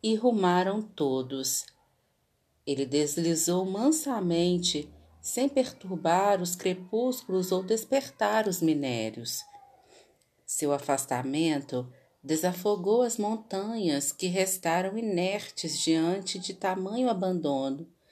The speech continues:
expostas ao sol inteiro, e os lagos deixados movem trêmulos recados de sua anterior permanência. Mas outras lembranças ficaram.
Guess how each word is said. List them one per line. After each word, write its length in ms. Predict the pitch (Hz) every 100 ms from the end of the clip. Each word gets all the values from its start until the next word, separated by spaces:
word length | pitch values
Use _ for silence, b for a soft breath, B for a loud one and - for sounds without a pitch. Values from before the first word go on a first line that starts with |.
| b b b _
expostas 960 | 160 151 - - 151 170 190 - 214 214
ao 160 | 214
sol 400 | 226 - 196 190
inteiro, 720 | 240 277 - 139 123 123 127 - _ _ _ _ _ -
e 120 | 175
os 220 | 180 -
lagos 540 | 151 151 160 190 160 151
deixados 960 | 135 135 - 165 180 156 131 123 - b b _ -
movem 520 | 196 220 240 240 240
trêmulos 760 | - 208 214 233 226 226 220
recados 720 | 214 202 - 180 185 185 185
de 140 | 185 190
sua 260 | - 196
anterior 640 | 190 185 190 185 196 247 262
permanência. 960 | 254 226 233 190 135 127 127 - - - b b b b _ _
Mas 320 | 139 143 139 185
outras 400 | 202 233 226 240
lembranças 720 | 240 214 196 214 214 220 -
ficaram. 640 | 220 214 170 139 135 131